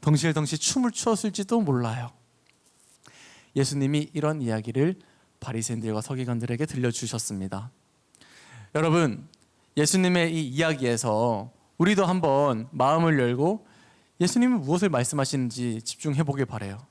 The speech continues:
한번 목자의 마음에 여러분 집중해 보십시오. 목자의 마음은 어떤 마음이었을까요? 그 양을 잃어버렸을 때, 그리고 그 양을 찾았을 때 목자의 심정이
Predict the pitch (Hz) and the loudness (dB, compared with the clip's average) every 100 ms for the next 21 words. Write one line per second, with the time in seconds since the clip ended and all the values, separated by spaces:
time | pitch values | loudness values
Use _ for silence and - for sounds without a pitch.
0 | _ - - 196 196 180 214 - 269 226 | _ -20 -8 0 2 2 0 2 4 4
1 | 151 127 123 127 117 113 110 - 151 139 | 4 2 2 2 2 0 -4 -8 -4 -2
2 | 127 120 - 107 104 123 _ _ _ _ | -2 -4 -8 -8 -8 -12 _ _ _ _
3 | _ - - - - 135 - - 208 190 | _ -20 -20 -20 -8 -6 -6 0 2 2
4 | 117 110 131 131 101 - _ _ _ 143 | 0 -2 -2 -2 -6 -14 _ _ _ -4
5 | - 277 285 240 139 123 107 - - 92 | -2 2 4 4 4 0 -4 -8 -8 -10
6 | 107 _ _ _ _ _ _ _ _ _ | -10 _ _ _ _ _ _ _ _ _
7 | _ _ _ _ _ _ _ 160 151 156 | _ _ _ _ _ _ _ 2 4 2
8 | 180 147 135 127 120 120 - 120 123 _ | 2 2 2 2 0 -4 -6 -6 -6 _
9 | _ _ - 147 135 156 147 147 151 - | _ _ 0 2 2 0 0 0 -2 -10
10 | _ - - - 160 - 113 - 101 _ | _ -8 -6 -4 -8 -8 -10 -8 -10 _
11 | - - 151 - 202 190 208 196 196 | -20 -6 -4 0 2 2 0 2 0